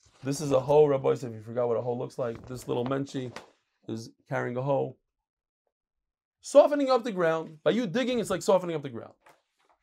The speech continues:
V'chad Omar, B'vnei Shem Machshar Agapel Lizriya.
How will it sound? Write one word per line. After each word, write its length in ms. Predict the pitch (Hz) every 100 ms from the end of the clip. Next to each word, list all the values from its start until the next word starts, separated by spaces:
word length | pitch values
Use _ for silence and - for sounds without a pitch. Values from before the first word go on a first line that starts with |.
| _ _ _ _ _ _ _ _ _ _ _ -
V'chad 280 | 104 117
Omar, 580 | 123 160 196 160 117 104 _ _ _ _ _ _
B'vnei 260 | 123 165 160
Shem 180 | 165 151
Machshar 360 | 202 202 190
Agapel 520 | 151 139 - 190 160 143
Lizriya. 440 | 123 117 110